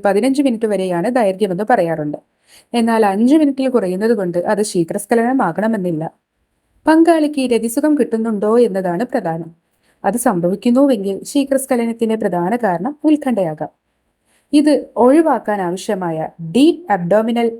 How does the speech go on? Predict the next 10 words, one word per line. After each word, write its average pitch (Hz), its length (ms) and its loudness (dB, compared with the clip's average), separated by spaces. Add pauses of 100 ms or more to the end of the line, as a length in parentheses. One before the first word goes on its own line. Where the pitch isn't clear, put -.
ബ്രീത്തിങ് 190 480 -4
പോലെ 185 420 0 (480)
ഇവ 320 140 6
പരിശീലിക്കുന്നത് 196 1300 -2 (360)
ഉത്കണ്ഠയെ 254 540 2
കുറയ്ക്കുന്നു. 208 460 -4 (1400)
സിസ്റ്റമാറ്റിക് 339 1200 0
ഡിസെൻസിറ്റൈസേഷൻ 262 1160 0 (220)
ടെക്നിക്കും 190 400 0
ഉപയോഗിക്കുക. 190 440 -2